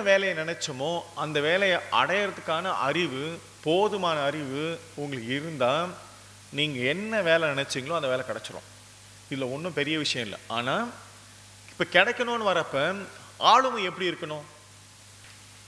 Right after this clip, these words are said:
ஏதாவது ஒரு waste paper இருந்தா கொடுங்க. ஆ, கொடுங்க. இப்ப இந்த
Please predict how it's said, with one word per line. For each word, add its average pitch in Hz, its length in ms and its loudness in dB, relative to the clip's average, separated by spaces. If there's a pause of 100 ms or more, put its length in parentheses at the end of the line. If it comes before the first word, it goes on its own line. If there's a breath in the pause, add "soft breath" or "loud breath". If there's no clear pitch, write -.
(120)
ஏதாவது 156 260 2
ஒரு 160 120 -2
waste 185 260 0
paper 156 220 0
இருந்தா 135 200 -6
கொடுங்க. 107 220 -8 (160)
ஆ, 131 80 -4 (220)
கொடுங்க. 113 220 -8 (720)
இப்ப 175 480 6 (1000)
இந்த 196 280 0